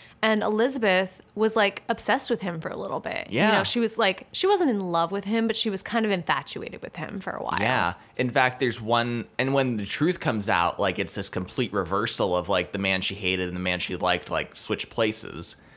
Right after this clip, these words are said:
Speaker 2: And there's a really great line in the book where she talks about their upbringing must have been screwed up because one has all the goodness and the other all the appearance of it.
Speaker 1: Yes.
Speaker 2: You know, Mister Darcy,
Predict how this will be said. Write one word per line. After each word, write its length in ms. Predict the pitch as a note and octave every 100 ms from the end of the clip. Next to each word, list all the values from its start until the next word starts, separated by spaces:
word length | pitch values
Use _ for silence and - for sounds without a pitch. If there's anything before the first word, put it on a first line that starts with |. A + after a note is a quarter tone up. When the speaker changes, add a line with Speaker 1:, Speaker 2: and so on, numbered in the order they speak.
| -
Speaker 2:
And 80 | A#2+
there's 120 | C3
a 40 |
really 200 | C3 E3
great 240 | E3 D3 G2
line 300 | G#2+ A2 A2+
in 100 | G2
the 40 |
book 460 | E2 G2+ G#2 - - - _ _ _
where 340 | A2 A2+ G#2+ F#2+
she 120 | -
talks 240 | B2 G#2+
about 200 | - G2
their 100 | G#2 -
upbringing 760 | F#2+ - G2+ F2+ F2 E2+ E2 F#2 - -
must 260 | G2+ F#2
have 60 | G#2+
been 140 | F#2+ F2+
screwed 320 | - G#2 F#2
up 160 | F2
because 380 | - G#2 G2 F#2 - -
one 240 | - A#2+ B2
has 220 | B2 G#2+
all 220 | - G#2
the 100 | G2+
goodness 560 | E2+ G2 E2 F2 E2+ -
and 100 | G#2
the 100 | G2
other 320 | F#2+ F#2+ F#2+ F2
all 140 | F2+
the 140 | F#2
appearance 580 | E2 - F#2 E2 D#2+ -
of 140 | - -
it. 160 | A#1 -
Speaker 1:
Yes. 520 | G3+ F#3 - - - - _
Speaker 2:
You 160 | - F#2
know, 300 | F2 D#2+ D#2+
Mister 260 | A2 B2 C3
Darcy, 440 | G#2+ A2+ A2 -